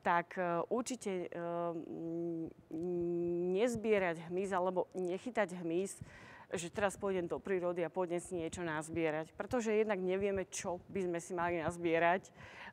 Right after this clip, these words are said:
veľmi veľa druhov hmyzu je aj jedovatých. Ďalej musíme myslieť na to, že hmyz lozí, čiže mohol sa vyskytovať niekde v oblasti pri cestách, ehm,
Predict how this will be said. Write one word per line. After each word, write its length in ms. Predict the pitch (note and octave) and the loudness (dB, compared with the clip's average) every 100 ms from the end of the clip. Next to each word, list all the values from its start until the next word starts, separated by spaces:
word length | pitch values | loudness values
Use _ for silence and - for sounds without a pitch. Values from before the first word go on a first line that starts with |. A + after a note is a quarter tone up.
| F3+ | -4
veľmi 400 | E3 E3 G#3+ G#3+ | 0 6 6 6
veľa 240 | F#3+ F#3 F3+ | 4 2 0
druhov 400 | F3 F#3 F3+ E3+ | 0 0 0 0
hmyzu 320 | F3+ F3+ F#3+ | 0 2 2
je 40 | G3+ | 2
aj 140 | G#3+ G3 | 0 2
jedovatých. 760 | F3 E3+ D#3+ D#3 - E3 F3 F#3+ - - - - | 2 2 2 0 -2 -4 -4 -6 -12 -18 -18 -2
Ďalej 260 | F#3 A3 G#3+ | 2 6 6
musíme 360 | G#3+ - A#3+ F#3+ | 4 2 2 2
myslieť 400 | F#3+ - G#3+ F3+ | 2 2 2 2
na 160 | F3 | 0
to, 80 | F#3+ | -2
že 200 | F#3 F3+ | -2 0
hmyz 200 | G3+ G3+ | 0 0
lozí, 600 | F#3 F3+ G3+ F#3 F3 E3 | 2 4 2 0 -4 -4
čiže 320 | - F3 F3+ E3+ - - - - | -4 0 0 0 -8 -16 -12 -2
mohol 280 | G3+ G#3 | 2 4
sa 120 | G3 G3 | 2 -2
vyskytovať 580 | G3 - G#3+ G3+ F#3 F3 | -4 -6 -4 0 2 2
niekde 360 | F#3 F3+ F3+ | 2 4 2
v 60 | F3 | 4
oblasti 400 | F#3 F#3 - - | 2 0 -2 -6
pri 200 | E3 F#3+ | -2 0
cestách, 600 | A#3+ G#3+ - E3 D3+ D3+ - - - - - - | 0 0 -2 -2 0 -2 -8 -18 -20 -18 -10 -4
ehm, 720 | F3 E3+ F3 F#3 F3+ F3+ | 0 0 -2 -2 -2 -4